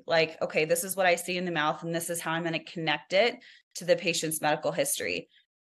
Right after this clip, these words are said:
It's also important to make sure that you're taking an immediate family history, because what we know is that dis-, a disease process takes about ten years of affecting the body before it actually qualifies to be diagnosed as a disease. So what I mean by that is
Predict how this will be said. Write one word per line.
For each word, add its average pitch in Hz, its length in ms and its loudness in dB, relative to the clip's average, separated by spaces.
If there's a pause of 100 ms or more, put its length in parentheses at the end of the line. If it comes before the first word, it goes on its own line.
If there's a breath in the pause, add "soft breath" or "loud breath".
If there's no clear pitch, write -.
It's 190 160 -4
also 240 320 4
important 233 360 -2
to 196 60 -2
make 185 160 -2
sure 190 160 2
that 185 120 4
you're 170 120 -2
taking 180 380 -4
an 165 80 0
immediate 170 580 0
family 175 360 2
history, 135 600 -4 (100)
because 180 500 4 (260 soft breath)
what 202 200 4
we 233 120 0
know 190 280 4
is 220 140 -2
that 165 360 2 (300)
dis-, 190 300 -6
a 165 120 6
disease 185 440 -2
process 208 560 2
takes 180 260 -4
about 180 320 2
ten 190 380 0
years 175 580 0 (400 soft breath)
of 170 200 2
affecting 196 460 -4
the 165 80 -2
body 208 560 -2 (240)
before 185 280 -2
it 185 60 4
actually 180 300 -2
qualifies 170 600 2
to 160 100 -12
be 175 100 -8
diagnosed 151 520 0
as 147 180 -4
a 151 60 -8
disease. 139 520 -8
So 175 100 0
what 180 140 2
I 185 100 2
mean 190 220 -4
by 190 160 4
that 160 200 2
is 156 220 -2